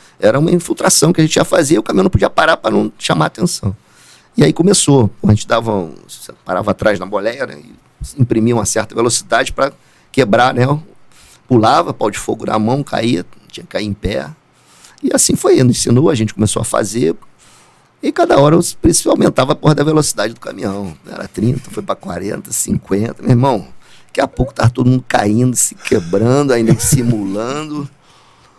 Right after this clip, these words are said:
Porra, fizemos isso no estado do Catonho, meu irmão, ainda é subida aquilo lá, tu imagina. Pô, aí acabou a instrução,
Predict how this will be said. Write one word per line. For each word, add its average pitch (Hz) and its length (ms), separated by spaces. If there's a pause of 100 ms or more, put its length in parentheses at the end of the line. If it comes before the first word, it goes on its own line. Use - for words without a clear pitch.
(340)
Porra, 101 500 (380)
fizemos 131 260
isso - 120
no 117 160
estado 131 240
do 123 80
Catonho, 123 580
meu 92 120
irmão, 87 100
ainda 110 140
é 165 40
subida 104 600
aquilo 95 240
lá, 101 180
tu - 140
imagina. 92 500 (1300)
Pô, 135 220
aí 147 280 (840)
acabou 113 220
a 120 40
instrução, 127 640